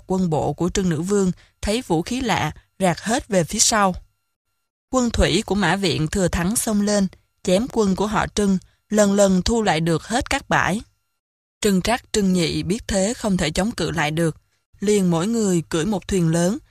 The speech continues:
cầm gươm đứng trên mũi thuyền, đánh thẳng vào trung quân của Mã Viện.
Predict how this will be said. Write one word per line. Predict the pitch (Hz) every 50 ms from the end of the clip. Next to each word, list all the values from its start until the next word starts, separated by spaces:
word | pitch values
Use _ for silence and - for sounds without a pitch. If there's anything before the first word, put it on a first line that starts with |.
| _ _ _ _ _
cầm | - 202 190 180 175
gươm | 175 214 220 220 214 208
đứng | 185 190 214 269
trên | - 262 220 202
mũi | 180 165 160 180
thuyền, | - - 226 196 180 165 147 - _ _ _ _ -
đánh | 175 180 233 285
thẳng | - 208 - 143 190 226
vào | 240 214 190 165 151
trung | - - 190 196 185
quân | - 208 196 190 185
của | - -
Mã | 156 196 175 135 156
Viện. | 190 - 175 143 143 147